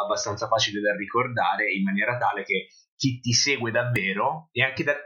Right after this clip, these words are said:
anche da questo poi si, si possono, eh, capire tante cose, perché comunque sia chi ti segue davvero magari ti chiami Lorenzo Giustarini ma sa che sei,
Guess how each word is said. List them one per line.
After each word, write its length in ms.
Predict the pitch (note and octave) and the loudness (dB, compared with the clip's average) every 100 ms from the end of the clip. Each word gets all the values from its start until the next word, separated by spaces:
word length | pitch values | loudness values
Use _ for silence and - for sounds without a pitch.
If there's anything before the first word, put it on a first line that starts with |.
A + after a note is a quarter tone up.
| B2+ | -4
anche 160 | B2 D#3+ | -2 0
da 100 | C3 | 0
questo 240 | D#3 - | -2 -2
poi 120 | A#2 B2 | 0 0
si, 220 | A2+ A2+ | 0 0
si 160 | A2+ | -2
possono, 580 | G2 G2 - G2 F#2+ - _ _ | -2 -2 -2 -2 -4 -6 _ _
eh, 240 | G#2 F#2+ | -2 0
capire 380 | - G#2 G#2+ G2 | 0 -2 0 0
tante 320 | G2 G2 G2 | 0 -2 -2
cose, 380 | F2+ F#2+ - - | 0 0 0 -6
perché 200 | - - | -10 -8
comunque 320 | G2 G#2 G2+ A#2 | -2 0 0 0
sia 160 | B2+ | 0
chi 140 | - - | -2 -4
ti 120 | G#2+ | 0
segue 300 | - A#2 A#2 | 0 0 0
davvero 440 | B2 A2+ A#2 G#2+ | 0 0 2 2
magari 300 | G2+ G#2+ G2+ | 0 -2 -4
ti 80 | - | -4
chiami 240 | B2+ A#2+ | 0 0
Lorenzo 360 | G#2+ A2 A#2 B2 | 0 -2 -2 -2
Giustarini 640 | A#2 A#2 - C3+ G#2+ A#2 | -2 -2 0 0 0 0
ma 120 | A2 G2 | -2 -2
sa 200 | A2+ - | -4 -4
che 100 | A2+ | -2
sei, 580 | - G#2 G#2 G#2+ G2+ | 0 2 0 -2 -6